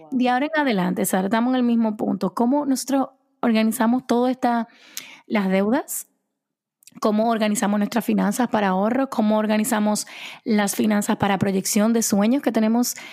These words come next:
Speaker 2: en los próximos meses, eh, a venir?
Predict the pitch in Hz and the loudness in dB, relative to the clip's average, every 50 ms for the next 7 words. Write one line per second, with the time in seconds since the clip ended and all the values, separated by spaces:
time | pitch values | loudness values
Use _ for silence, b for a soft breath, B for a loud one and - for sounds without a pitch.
0 | B B B - 226 226 214 214 - - - - 202 202 196 - - 226 220 220 | B B B 0 0 0 0 0 -4 -4 -2 -2 -2 0 0 -2 0 0 2 2
1 | 214 214 - 254 214 202 208 - - 226 214 202 - B B B B B B B | 0 0 0 0 0 0 0 0 0 0 0 0 -2 B B B B B B B
2 | _ _ - 208 190 185 180 175 170 170 - - 190 185 196 240 392 - _ | _ _ 0 0 2 2 0 0 -2 -2 -2 0 0 0 0 -2 -4 -6 _